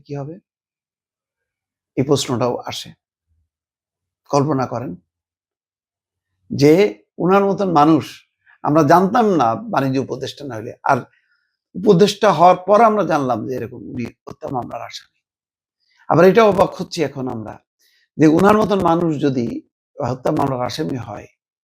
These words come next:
যেটা বোঝাই যাচ্ছে নিরপরাধ, তাহলে অনেক মানুষ কেন ওই আসামি হিসেবে তারা কারাভোগ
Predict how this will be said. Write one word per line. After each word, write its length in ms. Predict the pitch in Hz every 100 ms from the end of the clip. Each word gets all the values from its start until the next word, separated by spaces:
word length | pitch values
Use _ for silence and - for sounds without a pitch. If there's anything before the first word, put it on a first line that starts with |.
| _ _ _ _
যেটা 240 | 147 139 151
বোঝাই 260 | 135 156 190
যাচ্ছে 200 | 165 151 151
নিরপরাধ, 500 | 135 127 - - - -
তাহলে 200 | 151 156 151 _ _ _ _ _ _ -
অনেক 220 | 190 220 208
মানুষ 180 | 170 160 -
কেন 120 | 165 165 160 - _ -
ওই 140 | 151 147
আসামি 220 | 135 156 160
হিসেবে 300 | 151 156 147 - _ _
তারা 180 | 139 120 - _ _
কারাভোগ 320 | 143 139 135